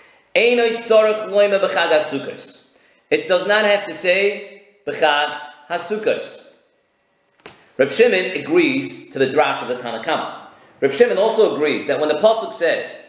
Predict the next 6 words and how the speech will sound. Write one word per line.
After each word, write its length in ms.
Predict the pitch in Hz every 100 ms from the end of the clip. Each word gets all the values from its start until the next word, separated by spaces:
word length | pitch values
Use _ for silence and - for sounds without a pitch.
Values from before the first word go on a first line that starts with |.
| - _ _
"B'chag 280 | 139 175 156
HaMatzos, 760 | 156 214 220 214 196 190 185
b'chag 300 | - - 175
HaShavuos, 640 | 170 165 180 196 190 180 170
b'chag 300 | 175 185 175
HaSukkos," 880 | 165 185 190 180 175 175 - -